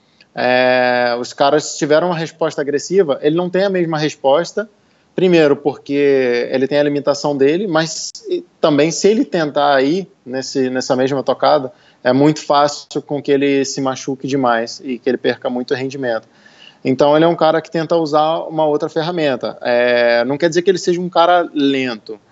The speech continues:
mas ele é um cara que consegue sustentar um ritmo muito forte durante talvez um minuto e meio, dois minutos. É, então ele acaba talvez, é,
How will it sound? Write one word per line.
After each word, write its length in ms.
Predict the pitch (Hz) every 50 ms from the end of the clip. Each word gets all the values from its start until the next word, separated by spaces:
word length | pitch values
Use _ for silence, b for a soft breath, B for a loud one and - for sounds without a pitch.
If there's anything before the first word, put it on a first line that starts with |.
| b b b b b b b _ -
mas 280 | - 120 123 123 107
ele 220 | 135 131 135 147 147
é 80 | 143
um 100 | 139 135
cara 240 | 127 143 139 139 139
que 140 | 139 156 143
consegue 400 | - 156 147 - - 147 139 -
sustentar 720 | - 147 - - - 143 135 131 127 143 139 143 147 151
um 200 | 147 143 139 139 131
ritmo 420 | 120 143 143 - - 156 143 135
muito 480 | 135 131 139 147 160 175 185 180 - -
forte 360 | - 139 143 147 143 - -
durante 300 | 139 139 135 139 131 -
talvez 300 | - 131 120 131 131 120
um 80 | 131
minuto 320 | 127 127 127 131 135 - 143
e 20 |
meio, 300 | 123 117 117 120 123 117
dois 220 | 113 117 120 120 120
minutos. 520 | 127 117 113 117 127 135 131 - - b b b b b b b b b b -
É, 680 | - 117 113 113 113 113 117 113 113 113 113 113 113 117
então 300 | 117 113 131 123 123 127
ele 100 | 127 127
acaba 680 | 120 - 127 127 123 120 135 135 135 127 123 117 113 -
talvez, 720 | - 135 120 110 120 120 120 - - - - - - - _
é, 240 | - - - - -